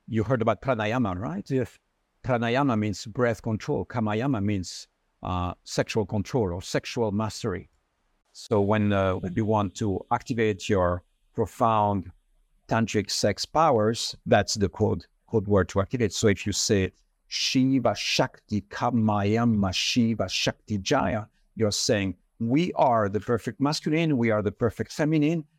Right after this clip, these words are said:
Speaker 1: and we have the perfect harmonious circulation of sexual energy between us. We are sex masters, <laughs>
Speaker 2: Yeah.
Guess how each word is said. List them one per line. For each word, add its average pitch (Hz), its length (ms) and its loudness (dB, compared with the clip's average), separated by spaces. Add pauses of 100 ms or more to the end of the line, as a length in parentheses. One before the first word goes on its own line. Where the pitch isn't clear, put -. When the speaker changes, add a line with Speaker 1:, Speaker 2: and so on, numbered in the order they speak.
(140)
Speaker 1:
and 110 500 0
we 113 400 2 (100)
have 120 560 -2 (360)
the 110 100 0
perfect - 840 -2 (440)
harmonious 131 640 0 (120)
circulation 127 600 2
of 104 100 0 (240)
sexual 117 480 2
energy 107 380 -2
between 95 340 -2 (160)
us. - 260 -8 (200)
We 113 200 4
are 107 100 2
sex - 680 -2 (360)
masters, - 760 -2 (200)
<laughs> - 220 -4
Speaker 2:
Yeah. 147 220 2